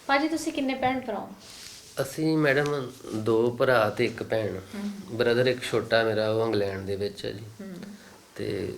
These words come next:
Speaker 2: ਸਿਸਟਰ ਜਿਹੜੀ ਆ, ਉਹ ਇਹ ਸੁਲਤਾਨਪੁਰ ਦੇ ਨੇੜੇ ਹੀ ਆ, ਪਿੰਡ ਮਾਛੀ ਜੋ ਆ, ਉੱਥੇ
Speaker 1: ਹਮ।
Speaker 2: ਮੈਰਿਜ ਹੋਈ ਉਹਨਾਂ ਦੀ।
Speaker 1: ਹਮ, ਹਮ।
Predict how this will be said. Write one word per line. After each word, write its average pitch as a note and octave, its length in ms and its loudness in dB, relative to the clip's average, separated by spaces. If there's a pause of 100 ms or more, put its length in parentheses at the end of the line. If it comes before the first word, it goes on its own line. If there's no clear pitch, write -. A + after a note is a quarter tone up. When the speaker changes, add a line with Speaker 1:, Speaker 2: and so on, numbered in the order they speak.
(140)
Speaker 2:
ਸਿਸਟਰ A#2 300 -2
ਜਿਹੜੀ A2 360 2
ਆ, A2 100 2
ਉਹ G#2+ 340 0
ਇਹ G#2+ 60 -6
ਸੁਲਤਾਨਪੁਰ G#2+ 680 0
ਦੇ G#2 180 2
ਨੇੜੇ G2+ 280 0
ਹੀ G2+ 140 0
ਆ, G2 80 4
ਪਿੰਡ G2 240 -2
ਮਾਛੀ G2+ 400 -4
ਜੋ G2 200 -2
ਆ, G#2 80 -4
ਉੱਥੇ G#2 340 -6
Speaker 1:
ਹਮ। G2+ 60 0
Speaker 2:
ਮੈਰਿਜ F#2+ 260 -2
ਹੋਈ F#2+ 260 -4
ਉਹਨਾਂ G2 240 -6
ਦੀ। G2 120 -12 (320)
Speaker 1:
ਹਮ, G#3 80 -4
ਹਮ। F#3+ 260 -12